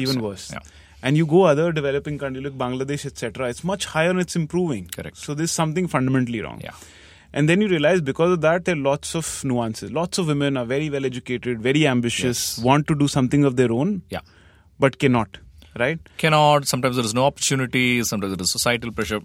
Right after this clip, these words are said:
Speaker 2: Whatever. Lots of reasons that we are all familiar with.
Speaker 1: Correct. So we realize a lot of these women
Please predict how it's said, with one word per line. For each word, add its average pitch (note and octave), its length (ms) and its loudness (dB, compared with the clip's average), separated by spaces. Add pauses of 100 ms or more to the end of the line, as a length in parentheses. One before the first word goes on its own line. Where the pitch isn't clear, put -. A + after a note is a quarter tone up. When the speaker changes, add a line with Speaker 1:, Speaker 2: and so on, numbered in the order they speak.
(160)
Speaker 2:
Whatever. - 300 0
Lots A#2+ 240 4
of G2+ 80 -6
reasons F#2+ 260 -4
that F2 140 -6
we F2 80 -6
are E2+ 40 -2
all E2+ 80 -2
familiar D2+ 380 -10
with. - 220 -14
Speaker 1:
Correct. A2+ 300 -2 (340)
So F#3 120 0
we G3 80 4
realize F3 360 4
a F3 80 4
lot D3 200 6
of F#3 80 0
these F#3 160 2
women B2 440 0